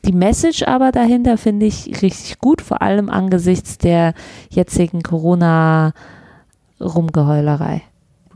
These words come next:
Äh, mit Corona-Rumgeheulerei muss ich auch sagen, hab, meine ich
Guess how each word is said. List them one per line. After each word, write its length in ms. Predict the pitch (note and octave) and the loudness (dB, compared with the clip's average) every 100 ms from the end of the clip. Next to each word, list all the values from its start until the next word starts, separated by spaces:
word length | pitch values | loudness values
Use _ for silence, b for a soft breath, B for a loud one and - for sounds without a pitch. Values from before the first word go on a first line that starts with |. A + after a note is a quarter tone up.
| b b b b b b b b _ _ _ _ _ _ _ | b b b b b b b b _ _ _ _ _ _ _
Äh, 320 | - - D#3+ | -6 -2 0
mit 260 | G3+ G3+ - | 0 0 -2
Corona-Rumgeheulerei 1120 | F#3+ F3+ G#3+ G3 F3+ F3 E3 E3+ D#3+ E3 F#3+ | 0 2 2 2 2 2 2 2 2 2 0
muss 240 | F3+ E3+ F3+ | 0 -2 -4
ich 240 | - - | -8 -4
auch 140 | F3 | -4
sagen, 380 | - F#3 E3 F3 - | 0 -2 -2 -6 -4
hab, 200 | F3 - | -4 0
meine 300 | E3 E3+ F3 | 0 0 -2
ich 160 | - | -4